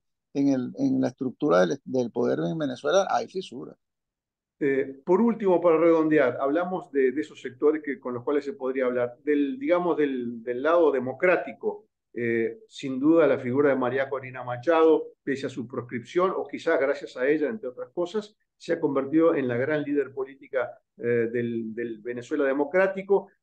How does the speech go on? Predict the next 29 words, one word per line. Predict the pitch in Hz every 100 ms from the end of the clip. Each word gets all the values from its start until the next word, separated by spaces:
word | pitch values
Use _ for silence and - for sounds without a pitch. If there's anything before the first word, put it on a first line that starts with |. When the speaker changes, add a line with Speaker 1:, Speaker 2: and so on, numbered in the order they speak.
| -
Speaker 2:
Eh, | 139 131 127
da | 127 - 135 - 131 127 175
la |
impresión | 160 156 165
de | 160 -
que |
han | 151
quedado | 151 143 156
opacadas | 143 139 135 147 156 135
figuras | 127 139 151 143
como | - 127
Capriles, | 120 120 - 180 170 147
como | - 127
Leopoldo | 123 123 127 131 123
López, | 156 180 170 139
como | - 120
Antonio | 117 147 147
Ledesma, | 135 139 170 160 156 151 - _
otras | - 143 -
figuras | 123 139 160
de | 135
recambio | 131 135 185 180 151 143
que |
uno | 147 143
veía | 127 143 135
ahí | 127 143 135
en | 127
el | 117
escenario | 110 123 127 135 139 139 135